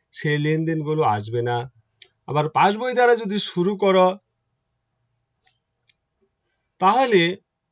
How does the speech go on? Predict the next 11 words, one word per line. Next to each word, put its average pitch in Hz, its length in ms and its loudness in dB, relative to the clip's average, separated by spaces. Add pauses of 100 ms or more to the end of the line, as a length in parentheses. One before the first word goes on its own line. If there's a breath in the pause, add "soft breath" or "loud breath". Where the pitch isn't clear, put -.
(200)
পাস 214 280 2
বইয়ে 262 260 -4
যে 233 200 4
লেনদেনগুলো 208 680 2
আছে 175 440 4
নগদান 170 420 0
বইয়ে 180 240 2
নাই 156 240 2
সেগুলো 175 440 -4
আসবে 120 340 -2
না, 120 120 -4